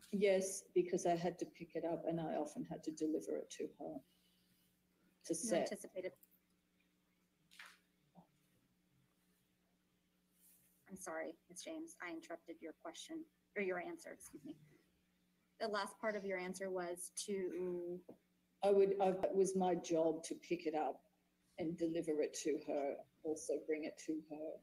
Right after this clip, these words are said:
Speaker 1: if she was doing a photo shoot or, if, uh, you know, on set or something, if she'd forgotten it.
Speaker 2: What prescription drugs do you remember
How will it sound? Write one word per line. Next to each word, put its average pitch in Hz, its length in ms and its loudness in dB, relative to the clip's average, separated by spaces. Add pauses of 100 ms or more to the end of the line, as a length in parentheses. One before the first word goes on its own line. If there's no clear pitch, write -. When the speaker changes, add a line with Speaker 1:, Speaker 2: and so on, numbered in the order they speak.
Speaker 1:
if - 140 -4
she - 200 -6
was - 160 -6
doing 160 260 -4
a - 40 -14
photo 156 380 0
shoot 165 460 -2
or, 123 140 -6
if, - 220 -20
uh, - 500 -6
you - 120 -8
know, - 80 -14 (120)
on - 100 -10
set - 320 -8
or - 80 -20
something, - 460 -20 (680)
if 185 80 -10
she'd - 240 -8
forgotten 147 440 -4
it. - 160 -12 (3250)
Speaker 2:
What 233 220 -2
prescription 202 540 -8
drugs 180 480 -4 (1200)
do 214 60 -6
you 208 80 -2
remember 180 760 -2